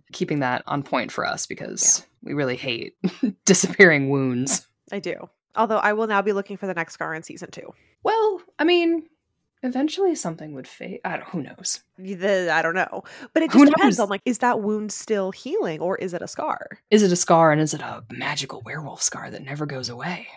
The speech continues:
Speaker 2: Magic scar, magic scar, magic scar.
Speaker 1: I vote magic scar that never goes away just because it's more fun.
Speaker 2: <laughs> But yes, apparently Jackson says that the winter formal is in three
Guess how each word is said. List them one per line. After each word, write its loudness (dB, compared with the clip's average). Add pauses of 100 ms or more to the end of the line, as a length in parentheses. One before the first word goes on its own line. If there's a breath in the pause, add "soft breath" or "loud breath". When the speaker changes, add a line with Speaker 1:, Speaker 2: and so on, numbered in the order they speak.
Speaker 2:
Magic -6
scar, -4
magic -4
scar, -2
magic -6
scar. -6 (160 soft breath)
Speaker 1:
I 4
vote 8
magic 4
scar 0
that -2
never -4
goes -2
away -4
just -6
because -8
it's -12
more -6
fun. -6 (320 loud breath)
Speaker 2:
<laughs> -14
But -8
yes, -2
apparently -6
Jackson -6
says -8
that -12
the -2
winter -6
formal -4
is -6
in -8
three -6